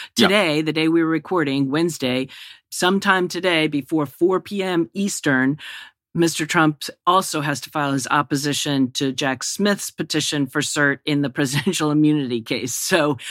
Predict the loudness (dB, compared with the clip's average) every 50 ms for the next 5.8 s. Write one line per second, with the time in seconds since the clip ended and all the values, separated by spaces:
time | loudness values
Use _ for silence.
0 | -12 -12 -12 -6 0 2 2 2 2 0 -2 -6 -6 -4 -4 -2 0 0 -2 -2
1 | 0 0 0 0 0 0 0 0 0 0 -2 -2 -2 0 0 0 -2 -4 -4 -2
2 | 0 0 -2 -2 -2 -2 0 0 0 0 0 -2 -2 -4 -4 -4 -4 -2 -2 0
3 | 0 -2 -2 -4 -6 -6 -4 -4 -4 -2 -2 -2 0 0 0 0 -2 -2 -2 0
4 | 0 -2 -2 -2 0 0 0 0 0 0 0 0 -2 -2 -4 -4 -4 -4 -2 -2
5 | -2 -2 -2 -2 -2 -2 -2 -2 -2 -2 -2 0 -2 -2 -4